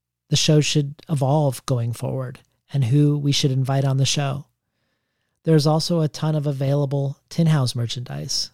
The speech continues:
from prints to tote bags to books, and you can also consider subscribing to the ever-growing bonus audio archive, where today's guest, Mary Kim Arnold, adds a discussion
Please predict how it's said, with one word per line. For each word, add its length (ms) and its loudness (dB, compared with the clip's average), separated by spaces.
from 320 -2
prints 540 -2
to 160 -12
tote 280 -2
bags 440 -4
to 100 -8
books, 520 -4
and 100 6
you 80 4
can 140 0
also 320 2
consider 640 0
subscribing 800 0
to 140 -2
the 200 -6
ever-growing 840 -4
bonus 380 2
audio 380 0
archive, 640 -8
where 120 -4
today's 440 0
guest, 400 -2
Mary 280 0
Kim 220 -4
Arnold, 480 -2
adds 200 -2
a 60 0
discussion 680 -2